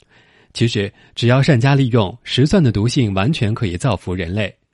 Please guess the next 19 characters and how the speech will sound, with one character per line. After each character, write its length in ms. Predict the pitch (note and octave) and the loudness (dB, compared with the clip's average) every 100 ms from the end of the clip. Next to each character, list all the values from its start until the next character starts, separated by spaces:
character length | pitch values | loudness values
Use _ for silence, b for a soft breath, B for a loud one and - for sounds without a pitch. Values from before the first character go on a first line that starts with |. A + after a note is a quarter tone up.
| b b b - | b b b -6
石 220 | - F#3 | 0 2
蒜 220 | B3 G#3 | 2 0
碱 280 | A#2 F2 E2 | 0 -4 -6
具 100 | - | -4
有 140 | A#2+ E2+ | -2 -2
消 260 | - F3+ | -2 -2
肿、 260 | F3+ F2 F2 | -2 -4 -8
杀 280 | - - F3+ | -10 -6 -4
虫 280 | F#3 E2+ G#2+ | -6 -6 -4
之 100 | A#2 | -4
功 220 | G#2 F#2 | -4 -6
效， 260 | G#2 F#2+ - b b b b | -4 -6 -8 b b b b
只 160 | - B2 | -2 0
要 160 | F3+ | 2
掌 180 | D3+ E2 | 0 -2
握 100 | G2 | -4
好 200 | C3 D#2+ | -4 -8
剂 180 | - F#2 | -4 -2
量， 220 | G2+ E2+ | -2 -6